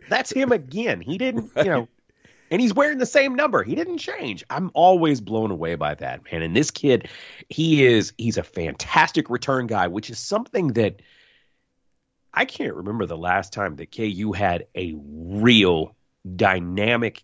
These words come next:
Speaker 1: kick returner. I mean, I, Puka was a guy that you could put back that had that kind of athleticism and that playmaking ability. But I think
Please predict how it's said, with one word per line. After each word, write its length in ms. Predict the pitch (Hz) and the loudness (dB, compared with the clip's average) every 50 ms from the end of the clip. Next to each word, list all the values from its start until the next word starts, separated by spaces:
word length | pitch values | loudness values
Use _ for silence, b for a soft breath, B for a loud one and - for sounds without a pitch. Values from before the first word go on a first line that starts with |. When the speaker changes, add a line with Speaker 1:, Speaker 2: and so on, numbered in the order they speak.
| _ - | _ -4
Speaker 1:
kick 240 | - 120 104 - | -4 -4 -4 -4
returner. 480 | - 92 - - 98 90 87 85 87 85 | -8 -12 -10 -8 -8 -8 -6 -4 -4 -4
I 60 | 82 82 | -4 -6
mean, 160 | 95 98 98 | -6 -2 0
I, 220 | 101 113 110 101 104 _ b b b b b b b b b _ _ _ _ - | 0 0 0 -2 -10 _ b b b b b b b b b _ _ _ _ 2
Puka 260 | - 170 226 - 190 | 2 4 4 4 4
was 200 | 170 156 151 127 | 4 2 0 -2
a 40 | 123 | 0
guy 220 | 110 131 131 127 | 0 2 2 2
that 160 | 113 107 - | 0 -2 -8
you 60 | 139 - | -8 -12
could 120 | 101 90 | -10 -8
put 200 | - 131 123 - | -8 -8 -6 -2
back 200 | 123 123 117 117 | 0 0 0 -2
that 280 | - 113 117 117 113 - | -2 -4 -4 -4 -4 -4
had 380 | - - - 123 131 139 127 120 | -10 -4 0 2 2 2 2 2
that 180 | 127 131 - | 0 0 0
kind 220 | - - 139 131 123 | -2 -2 -2 -2 -2
of 100 | 104 98 | -2 -4
athleticism 680 | 78 76 - 104 123 131 147 123 - 139 120 113 123 117 | -4 -6 -4 -6 -6 -4 -4 -6 -6 -6 -2 -2 0 -2
and 100 | 101 92 | -2 -4
that 140 | - - | -6 -8
playmaking 480 | - - 127 127 127 127 123 - 123 101 | -4 -2 0 2 4 2 2 2 -2 -4
ability. 340 | 87 78 101 113 127 120 127 | -2 -2 0 0 0 0 0
But 140 | 110 - - | 0 2 2
I 120 | 104 123 | 2 0
think 240 | 127 - 139 107 | 2 0 -2 -2